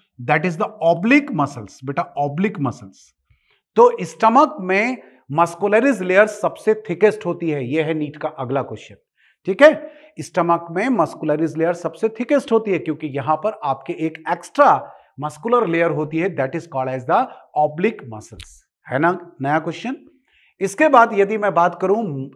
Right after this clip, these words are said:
सब म्यूकोसा की, तो क्या आप जानते हैं कि सब म्यूकोसा is basically consist of rich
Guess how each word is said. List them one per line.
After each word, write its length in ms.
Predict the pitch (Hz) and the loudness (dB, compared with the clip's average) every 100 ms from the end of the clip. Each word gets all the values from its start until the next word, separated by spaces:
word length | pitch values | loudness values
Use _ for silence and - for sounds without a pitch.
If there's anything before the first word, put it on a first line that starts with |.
| _ | _
सब 440 | _ - 233 254 | _ 2 4 4
म्यूकोसा 460 | 190 139 147 143 143 | -2 -4 -4 -4 -4
की, 240 | - 110 - _ _ | -8 -14 -18 _ _
तो 60 | 254 | -10
क्या 220 | - 202 | -4 2
आप 240 | 233 285 202 | 4 4 6
जानते 400 | 202 214 233 233 | 4 4 2 0
हैं 140 | 247 | 0
कि 140 | 254 | -6
सब 280 | 247 - 226 | -8 0 0
म्यूकोसा 420 | 233 220 214 208 | 0 -2 -4 -2
is 160 | 226 240 | -4 -6
basically 680 | 139 139 143 208 196 233 262 262 - _ _ _ _ - | -6 -6 -6 -8 -6 -2 -2 -4 -12 _ _ _ _ -2
consist 400 | 190 190 262 - | -2 0 -4 -2
of 120 | - 165 160 170 | -4 -2 -4 -2
rich 180 | 247 | -2